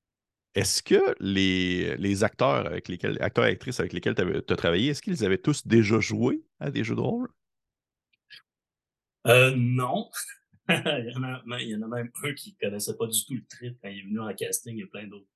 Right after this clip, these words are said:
Speaker 2: monde qui était en casting en même temps. Lui, il dit, « Hey, c'est, c'est Farador, là. » Nous, je connais,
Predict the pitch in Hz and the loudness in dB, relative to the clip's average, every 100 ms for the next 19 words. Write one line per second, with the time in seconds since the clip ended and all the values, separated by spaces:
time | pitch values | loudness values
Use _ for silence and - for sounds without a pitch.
0 | _ _ _ _ _ - 107 107 110 - | _ _ _ _ _ -4 -2 0 -4 -8
1 | - 101 110 101 120 113 101 - 98 107 | -12 -10 -8 -8 -8 -10 -10 -12 -14 -14
2 | 110 - - 127 - - _ - 202 - | -18 -18 -12 -8 -8 -10 _ -16 -14 -10
3 | - 110 - - - _ 104 - - - | -8 -6 -8 -10 -20 _ -18 -18 -16 -16